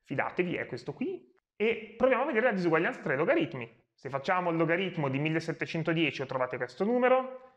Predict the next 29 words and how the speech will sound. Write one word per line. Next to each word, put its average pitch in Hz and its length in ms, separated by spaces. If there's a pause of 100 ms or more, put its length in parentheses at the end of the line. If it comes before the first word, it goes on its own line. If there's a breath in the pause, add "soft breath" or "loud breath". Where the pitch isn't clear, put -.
se - 180
provate 165 300
a 160 40
fare 170 380
il 160 180
logaritmo 160 600
di 180 420 (260)
il 127 100
nostro 139 320
numero 151 320
due 160 360
alla 160 400
millenovecentosettantaquattro 160 1700
ottenete 127 360
questo, - 500 (200 loud breath)
se - 120
provate 202 280
a 220 40
fare 135 440
il 156 100
logaritmo 165 880
di 139 520
il 131 40
successore, 143 920
quindi 131 260
diciassette 127 640
undici, 160 840 (140)
trovate 233 380
quest'altro. 107 680